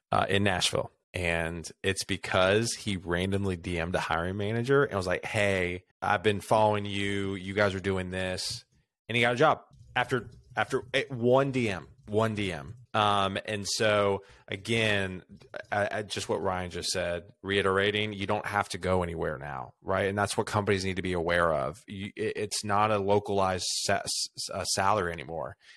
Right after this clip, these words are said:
It's a, it's a national rate.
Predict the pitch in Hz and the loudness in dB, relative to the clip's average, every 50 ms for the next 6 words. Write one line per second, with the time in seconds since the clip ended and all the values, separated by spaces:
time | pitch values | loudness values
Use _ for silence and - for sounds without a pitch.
0 | _ - - 101 - - 101 92 92 92 - _ _ _ - - 98 - _ - | _ -6 -4 -2 -2 0 0 0 -2 -4 -8 _ _ _ -20 -20 -20 -12 _ -8
1 | - - 101 98 90 92 92 98 104 110 107 - - 98 85 85 62 57 57 60 | -4 -4 -4 -4 -2 -2 -2 0 0 0 0 0 0 -2 -4 -6 -10 -10 -12 -14
2 | 62 - - - - | -14 -14 -14 -14 -14